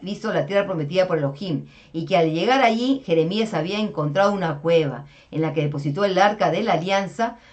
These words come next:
la tienda y el altar, los inciensos, después de lo cual tapó la entrada. Algunos de los acompañantes volvieron después para señales en el camino, pero ya no pudieron encontrarla. Jeremías, al saber esto, les respondió diciéndoles,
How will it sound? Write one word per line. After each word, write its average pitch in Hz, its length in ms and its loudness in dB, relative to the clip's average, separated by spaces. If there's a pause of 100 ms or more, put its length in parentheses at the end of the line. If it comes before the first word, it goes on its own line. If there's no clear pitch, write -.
(120)
la 160 240 -2
tienda 294 420 4
y 220 100 2
el 175 100 0
altar, 233 300 4
los 233 200 0
inciensos, 254 680 2
después 214 280 0
de 220 80 2
lo 165 160 0
cual 226 240 2
tapó 170 280 0
la 185 100 -2
entrada. 147 480 -6 (1040)
Algunos 285 500 2
de 302 40 10
los 277 120 8
acompañantes 240 680 2
volvieron 202 480 0
después 208 300 -2
para 175 200 0
señales 196 600 -2 (480)
en 160 160 0
el 156 140 0
camino, 285 720 2
pero 160 180 2
ya 214 260 2
no 226 180 2
pudieron 185 340 -2
encontrarla. 147 640 -2
Jeremías, 156 460 0
al - 80 -4
saber 165 260 -2
esto, 214 240 0
les 175 140 -4
respondió 151 360 -4
diciéndoles, 160 540 -6